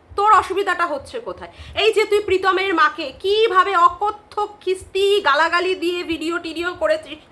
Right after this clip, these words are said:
প্রীতমের মাকে করেছিস, সীমাদিকে করেছিস, তারপরে কেয়াদিকে করেছিস, ঝুমাকে নিয়ে করেছিস, কেন করেছিস,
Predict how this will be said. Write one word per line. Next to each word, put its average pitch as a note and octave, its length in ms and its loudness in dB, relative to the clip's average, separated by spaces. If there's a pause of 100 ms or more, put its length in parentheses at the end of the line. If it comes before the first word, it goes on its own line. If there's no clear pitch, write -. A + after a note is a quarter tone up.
(320)
প্রীতমের F#4 480 4
মাকে G#3 300 -2
করেছিস, F#3+ 580 -10 (180)
সীমাদিকে E4+ 720 2
করেছিস, A#3+ 540 -6 (380)
তারপরে E4 340 4
কেয়াদিকে F#4 720 2
করেছিস, C4 580 -10 (220)
ঝুমাকে F#4+ 540 4
নিয়ে D#4+ 360 -2
করেছিস, C4 400 -6 (320)
কেন F#4 340 2
করেছিস, F4 600 -4